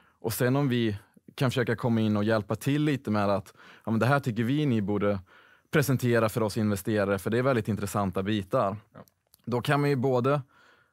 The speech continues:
Speaker 1: ja, men jobba vidare med sin produkt och tjänst, men också, eh, helt enkelt kunna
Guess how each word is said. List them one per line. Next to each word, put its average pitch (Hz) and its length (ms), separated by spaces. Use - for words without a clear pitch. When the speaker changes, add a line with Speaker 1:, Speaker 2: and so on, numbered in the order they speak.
Speaker 1:
ja, 127 100
men 120 200
jobba 113 260
vidare 117 400
med 143 160
sin 135 140
produkt 113 380
och 104 80
tjänst, 139 380
men 110 140
också, 123 440
eh, 107 80
helt 104 500
enkelt 95 580
kunna 98 540